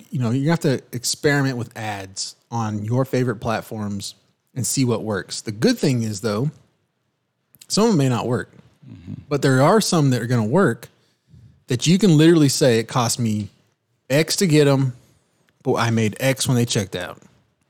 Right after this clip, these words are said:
Speaker 2: And even if you fail, you're only out two hundred bucks.
Speaker 1: That's it.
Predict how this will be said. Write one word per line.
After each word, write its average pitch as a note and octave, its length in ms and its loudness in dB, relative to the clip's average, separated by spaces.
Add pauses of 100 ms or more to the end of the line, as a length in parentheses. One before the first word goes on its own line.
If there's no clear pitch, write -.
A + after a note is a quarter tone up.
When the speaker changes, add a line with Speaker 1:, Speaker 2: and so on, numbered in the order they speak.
(240)
Speaker 2:
And F#2 160 4
even B2 300 2
if A#2+ 160 -2
you G2 80 0
fail, F#2 580 -2 (380)
you're F2+ 200 4
only F#2 240 6
out - 160 -4
two G2+ 160 2
hundred F#2+ 240 4
bucks. E2+ 400 -4 (400)
Speaker 1:
That's C3+ 180 -2
it. A#3+ 200 2